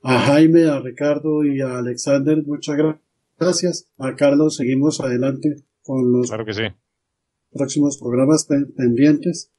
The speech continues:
Speaker 1: y ojalá que Dios nos ampare y nos proteja en esta encrucijada que nos tiene en ascuas. Y como bien dice Jaime, si nosotros no tomamos las riendas de este asunto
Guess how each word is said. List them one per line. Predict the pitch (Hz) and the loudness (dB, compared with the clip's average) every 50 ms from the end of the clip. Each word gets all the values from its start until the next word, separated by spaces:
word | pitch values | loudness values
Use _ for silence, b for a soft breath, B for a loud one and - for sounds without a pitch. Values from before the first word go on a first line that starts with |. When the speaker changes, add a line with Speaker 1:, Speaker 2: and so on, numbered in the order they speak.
| _ _ _ - | _ _ _ -2
Speaker 1:
y | 143 135 135 131 131 131 127 127 127 123 120 110 - - | 2 4 6 6 6 6 6 4 4 2 2 0 -4 -8
ojalá | 123 123 117 110 120 120 131 143 | -6 -4 -2 2 2 4 2 2
que | 143 - 156 | 2 2 4
Dios | 147 151 151 | 4 6 6
nos | 156 156 - - | 4 2 0 -4
ampare | 131 123 127 139 139 135 143 143 - _ _ _ _ _ | -8 -6 -2 -2 0 0 -2 -4 -6 _ _ _ _ _
y | - 127 127 | -4 -2 -2
nos | 123 127 123 120 | 0 -2 -2 -4
proteja | - 117 110 - 135 131 127 131 135 - - - _ _ _ _ _ _ _ _ | -6 -8 -4 0 2 2 2 2 -2 -4 -6 -12 _ _ _ _ _ _ _ _
en | 139 127 123 | -10 -6 -6
esta | 131 127 - - 147 | -6 -6 -2 -2 -2
encrucijada | 139 - 151 143 - - 123 120 147 139 127 127 135 143 143 139 - | -2 -2 -6 -10 -10 -8 -8 -6 -4 -2 0 0 0 -2 -2 -4 -6
que | - 135 120 117 113 117 - - _ _ _ _ _ - | -4 -2 -2 -2 -2 -4 -10 -20 _ _ _ _ _ -6
nos | 127 123 123 120 - - | -4 -2 -2 -4 -2 -2
tiene | 127 127 127 127 139 143 143 | 0 2 4 4 4 4 4
en | 135 135 | 4 4
ascuas. | 139 143 139 139 - - 139 127 120 - - - _ _ _ _ _ _ | 4 2 2 0 -2 -4 -6 -6 -6 -10 -14 -18 _ _ _ _ _ _
Y | - 135 127 127 123 123 123 120 113 | -2 0 2 4 6 6 4 4 2
como | - 131 123 123 120 | 0 0 0 2 4
bien | 120 123 131 127 | 4 4 2 4
dice | 123 143 139 139 147 | 2 2 2 4 2
Jaime, | 143 143 147 143 135 127 120 123 - _ _ _ _ _ _ | 4 4 4 4 4 2 0 -2 -6 _ _ _ _ _ _
si | - - - 143 131 | -12 -2 0 0 2
nosotros | 127 131 127 - 143 139 - 170 170 165 | 2 0 -2 -2 -2 -2 0 2 2 4
no | 160 165 160 | 4 2 2
tomamos | 160 170 160 165 160 160 165 160 | 4 4 6 6 6 8 6 6
las | 156 139 123 | 4 2 0
riendas | 127 135 139 143 147 156 156 151 | -2 0 2 2 2 2 0 -2
de | 135 127 | -4 -8
este | 127 123 - 151 | -10 -6 -4 -4
asunto | 147 139 - 165 170 175 170 - 175 156 160 - | -4 -2 0 0 0 0 0 0 -2 -2 -2 -8